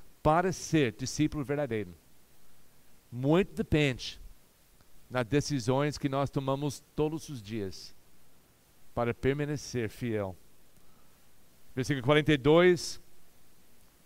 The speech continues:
diz: "Eles", essas três mil pessoas novas, "eles se dedicaram ao ensino dos apóstolos, comportamento e compromisso." E a comunhão.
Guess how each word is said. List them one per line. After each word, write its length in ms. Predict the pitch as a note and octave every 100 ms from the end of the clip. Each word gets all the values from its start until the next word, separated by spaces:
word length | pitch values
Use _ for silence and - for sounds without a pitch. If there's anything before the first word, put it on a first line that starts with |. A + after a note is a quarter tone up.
| - - _ - - - - _ - -
diz: 580 | C#3+ D#3 D#3 C#3 - - - - -
"Eles", 640 | D#3 G3+ D3+ G#2+ - - -
essas 280 | B2+ C#3 C#3
três 400 | - E3 G#3 C#3+
mil 160 | G3
pessoas 360 | F#3+ D#3+ G#3 F#3
novas, 420 | D3 C#3+ G#2+ G2 -
"eles 300 | E3+ F#3+ -
se 120 | D#3
dedicaram 800 | A#2 E3 D3 D#3 C#3+ D3 A#2 F#2 - - - - - -
ao 180 | C3
ensino 440 | C#3 - - G3+ A3
dos 180 | G#3+ A#3
apóstolos, 840 | - E3+ G3 F#3+ A3 A3+ - - - - - - -
comportamento 1000 | D#3 D3+ D#3 D#3+ E3+ C#3+ D#3+ A3+ - - - - - -
e 100 | -
compromisso." 840 | D3 E3+ F#3 E3 D#3 - - - - _ _ - - - _ - - - -
E 180 | E3+ G#3
a 100 | G#3
comunhão. 760 | - G#3 G#3+ A3 F3 E3 B2